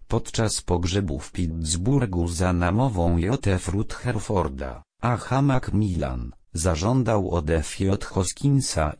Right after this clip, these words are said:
i J D Wrighta rezygnacji z zarządu, by na ich miejsce obrać rzekomo zdolniejszych dyrektorów.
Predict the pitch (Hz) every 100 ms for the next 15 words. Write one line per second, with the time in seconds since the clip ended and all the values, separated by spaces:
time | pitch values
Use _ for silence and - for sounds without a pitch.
0 | 92 85 80 95 131 120 92 78 82 104
1 | 127 - 95 85 76 80 78 92 123 -
2 | - 107 95 78 78 76 101 123 82 67
3 | 62 - _ - 107 156 113 - 104 95
4 | - - 92 117 98 - - 82 85 92
5 | 82 76 - 85 120 - 123 143 127 90
6 | 80 92 87 104 151 127 - 76 73 92
7 | 87 - 107 85 64 - -